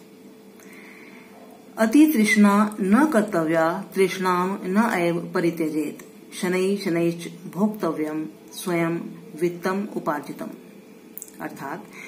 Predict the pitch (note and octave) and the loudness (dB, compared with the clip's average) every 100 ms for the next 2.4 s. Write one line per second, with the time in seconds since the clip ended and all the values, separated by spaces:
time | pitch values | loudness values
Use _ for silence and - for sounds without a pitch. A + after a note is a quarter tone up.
0 | - - G3+ C4+ - G3 F#3 G#3 G3+ F3 | -18 -4 0 2 0 -2 0 0 -2 -4
1 | F3+ E3 G3 - F#3 E3+ E3 E3 D3+ D3+ | -2 -2 -2 -2 -2 -2 -2 -4 -4 -6
2 | - - D3 D3 | -6 -10 -10 -12